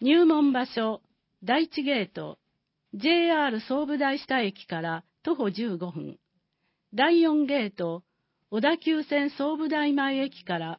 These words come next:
徒歩十分。入門時に写真付き本人確認書類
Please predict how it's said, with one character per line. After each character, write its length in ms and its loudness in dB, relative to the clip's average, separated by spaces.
徒 140 -4
歩 140 -2
十 180 -8
分。 260 -16
入 220 4
門 260 6
時 200 -2
に 280 0
写 220 -4
真 260 4
付 140 -16
き 320 -6
本 280 4
人 260 0
確 260 -4
認 260 4
書 220 -2
類 240 -4